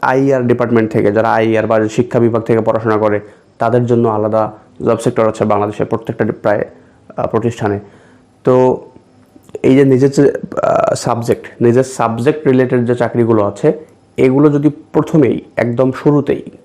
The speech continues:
গ্র্যাজুয়েশন শেষ করার পরপরই যদি এগুলোকে আপনারা নক করতে পারেন এগুলোতে, তাহলে আপনার দীর্ঘ সময়, বাকি যে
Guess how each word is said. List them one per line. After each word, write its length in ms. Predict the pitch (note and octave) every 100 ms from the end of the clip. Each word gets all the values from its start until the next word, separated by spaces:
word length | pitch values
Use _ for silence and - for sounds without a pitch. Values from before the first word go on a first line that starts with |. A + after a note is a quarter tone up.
| -
গ্র্যাজুয়েশন 460 | A#2 A2+ A#2+ B2 C3+
শেষ 200 | C3+ -
করার 220 | - C3
পরপরই 500 | - B2 B2 C#3+ D#3+
যদি 240 | C#3 C3+
এগুলোকে 540 | B2 A#2+ A#2+ C#3 C#3+ -
আপনারা 480 | - - B2 A#2+ - - - - _ - B2+
নক 180 | B2+ -
করতে 220 | C3 C3
পারেন 220 | A2+ G#2+
এগুলোতে, 460 | G2+ G#2+ D3+ F#3+ - _ _ _
তাহলে 500 | B2 A#2+ C3+ C#3+ E3+
আপনার 420 | - C#3 C3+ C3 A#2
দীর্ঘ 320 | B2+ B2+ D3
সময়, 500 | - B2 A2+ B2+ E3+
বাকি 320 | A#2+ A#2 B2
যে 120 | A#2